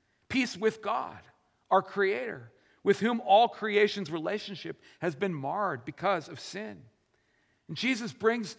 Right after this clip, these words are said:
joy, a new heart infused with God's presence and his life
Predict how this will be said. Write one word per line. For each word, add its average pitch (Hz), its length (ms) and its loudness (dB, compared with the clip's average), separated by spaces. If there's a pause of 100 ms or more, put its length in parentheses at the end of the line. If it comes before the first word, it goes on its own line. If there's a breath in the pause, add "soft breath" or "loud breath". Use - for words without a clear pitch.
(120)
joy, 180 540 -2 (580)
a 180 60 2
new 226 400 4 (100)
heart 214 560 0 (540 soft breath)
infused 233 840 0
with 214 240 2
God's 233 540 4
presence 214 760 -4 (240)
and 190 200 2
his 214 260 2
life 196 540 0